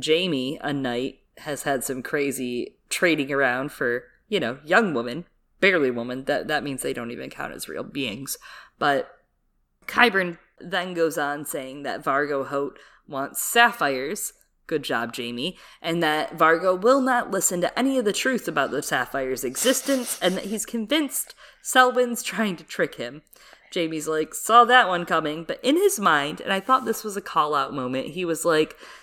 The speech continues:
he speaks to Brienne in his mind here, and he's like,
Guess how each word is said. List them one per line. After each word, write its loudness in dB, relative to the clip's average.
he -2
speaks 0
to 6
Brienne 4
in 2
his 0
mind 0
here, 0
and -2
he's -2
like, 2